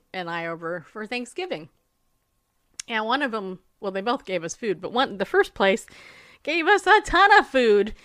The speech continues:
I mean, enough to feed us for almost a week afterwards. And, uh,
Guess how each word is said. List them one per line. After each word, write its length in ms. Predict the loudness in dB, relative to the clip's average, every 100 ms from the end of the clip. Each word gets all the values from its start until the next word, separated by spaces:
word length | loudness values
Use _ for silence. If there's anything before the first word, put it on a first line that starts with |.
| -20 -16 -2
I 80 | 0
mean, 140 | 0
enough 280 | 0 -2 0
to 220 | -6 -6
feed 220 | -8 -6
us 120 | -6
for 140 | -4 -4
almost 320 | -2 -4 -4
a 60 | -6
week 400 | -4 -8 -10 -20 -20 _
afterwards. 800 | -2 -2 -2 -4 -2 -2 -2 -6 -20 _ _ _
And, 380 | -8 -4 -4 -4
uh, 320 | -4 -4 -6